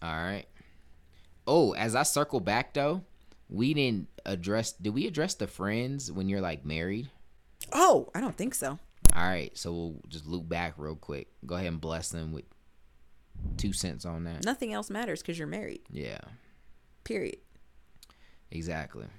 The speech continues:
Speaker 2: <laughs>
Speaker 1: But you guys, that, that foundation you set of just being able to communicate
Speaker 2: Right.
Speaker 1: should still be there, so it shouldn't be a hard thing.
Speaker 2: Yeah, like, I'm just
Speaker 1: Like
Speaker 2: playing. Like, still, still go, you know,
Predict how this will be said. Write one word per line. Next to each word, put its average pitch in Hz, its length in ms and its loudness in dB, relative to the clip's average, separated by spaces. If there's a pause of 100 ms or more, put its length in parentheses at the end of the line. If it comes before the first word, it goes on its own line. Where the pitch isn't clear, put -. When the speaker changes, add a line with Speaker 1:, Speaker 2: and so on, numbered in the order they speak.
(120)
Speaker 2:
<laughs> - 540 8
Speaker 1:
But 185 340 6 (640)
you 151 140 -8
guys, 85 460 0 (600)
that, 117 400 0 (420)
that 101 300 -2
foundation 113 720 2
you 117 120 -2
set 120 300 2
of 87 120 -2
just 82 220 -4
being 101 260 2
able 92 340 -2
to 80 200 -6
communicate 120 960 -2
Speaker 2:
Right. 180 180 4 (480)
Speaker 1:
should - 300 -4
still 190 300 4
be 117 240 2
there, 90 240 0
so 127 180 -2
it 107 60 0
shouldn't 131 340 -2
be 107 140 0
a 67 80 -2
hard 92 480 -2
thing. 92 360 -6 (180)
Speaker 2:
Yeah, 254 120 8
like, 185 120 4
I'm 262 80 4
just 208 100 2
Speaker 1:
Like 202 60 0
Speaker 2:
playing. 143 180 -4
Like, - 120 2
still, - 320 -2
still - 200 0
go, 143 200 0
you 190 120 0
know, 95 200 -4